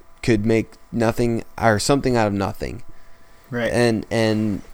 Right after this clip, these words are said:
Speaker 1: if you can't make something with Flacco at Q B, well, therein li-, there's a deeper problem there. And I think you're spot on with what you're saying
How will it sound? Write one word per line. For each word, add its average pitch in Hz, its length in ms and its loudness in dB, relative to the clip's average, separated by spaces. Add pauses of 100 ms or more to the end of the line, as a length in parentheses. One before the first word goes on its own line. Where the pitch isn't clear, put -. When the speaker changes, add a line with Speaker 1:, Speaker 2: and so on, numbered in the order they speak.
Speaker 1:
if - 260 -4
you 131 140 0
can't 139 260 4
make 127 220 0
something 110 720 0 (260)
with 113 360 2
Flacco 143 460 4
at 69 100 -6
Q 98 240 -2
B, 80 340 -6 (800)
well, 113 460 4 (720)
therein 123 460 6
li-, 107 240 2
there's 110 260 0
a 107 40 -2
deeper 127 340 2
problem 107 540 2
there. 73 260 -4
And 107 160 -2
I 107 60 -2
think 113 240 -4
you're 110 120 0
spot 107 380 4
on 110 260 2
with 92 220 -4
what 92 100 0
you're 85 120 -6
saying 104 520 -2